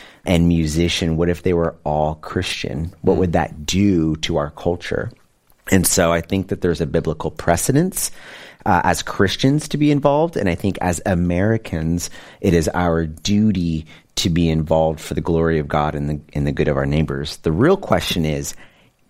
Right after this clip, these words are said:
Speaker 1: to what extent?
Speaker 2: Hmm.
Speaker 1: How do we involve ourselves
Speaker 2: Yeah.
Speaker 1: in a way that honors God?
Speaker 2: Right. Yeah. And again, you, you always end up with, with the extremes. And we find ourselves in places where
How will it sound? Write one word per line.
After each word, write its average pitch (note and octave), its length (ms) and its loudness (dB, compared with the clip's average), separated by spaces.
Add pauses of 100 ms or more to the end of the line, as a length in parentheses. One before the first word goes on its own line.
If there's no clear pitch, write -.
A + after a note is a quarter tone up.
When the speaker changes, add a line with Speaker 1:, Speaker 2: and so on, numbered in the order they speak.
Speaker 1:
to A2+ 200 2
what F#2+ 400 2
extent? - 920 -4 (240)
Speaker 2:
Hmm. F#2+ 240 -4 (120)
Speaker 1:
How B2+ 720 0
do G2 220 -2
we E2 200 -2
involve C#2+ 460 -2
ourselves - 640 -6 (220)
Speaker 2:
Yeah. F2+ 260 0
Speaker 1:
in F2+ 140 4
a E2+ 60 4
way D#2 240 2
that D2 160 -2
honors C#2 360 -4
God? - 340 -8 (300)
Speaker 2:
Right. G2+ 320 0 (520)
Yeah. A2+ 340 6
And A#2 340 -2
again, A#2 480 0
you, A2 160 -2
you G#2 120 2
always A#2 280 2
end G#2+ 240 0
up G2+ 220 0
with, F#2+ 380 -4 (120)
with G2+ 160 -2
the F#2 100 0
extremes. F#2+ 720 0 (440)
And G2+ 220 2
we G#2 120 2
find A2 260 2
ourselves G2+ 420 2
in F#2 120 -2
places A2 480 -2
where F2 460 0